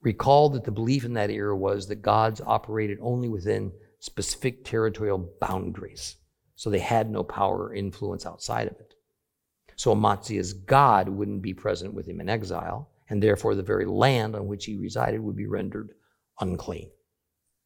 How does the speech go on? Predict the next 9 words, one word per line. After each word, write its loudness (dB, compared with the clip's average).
Fifth, 4
Amaziah 0
will 2
be -6
deported, -4
along 2
with -8
the -8
surviving -2